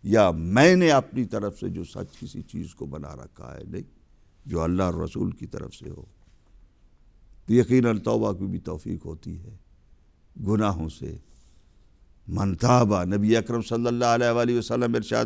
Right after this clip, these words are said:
فرماتے ہیں، من تاب قبل موتہ بسنۃ، جو ایک سال پہلے موت کے توبہ کر لے، قبل اللہ توبہ، اللہ اس کی توبہ قبول فرماتے ہیں۔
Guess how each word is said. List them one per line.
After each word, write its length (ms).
فرماتے 420
ہیں، 60
من 260
تاب 320
قبل 280
موتہ 340
بسنۃ، 1000
جو 80
ایک 280
سال 300
پہلے 420
موت 400
کے 160
توبہ 340
کر 260
لے، 260
قبل 300
اللہ 460
توبہ، 320
اللہ 220
اس 220
کی 120
توبہ 300
قبول 300
فرماتے 480
ہیں۔ 100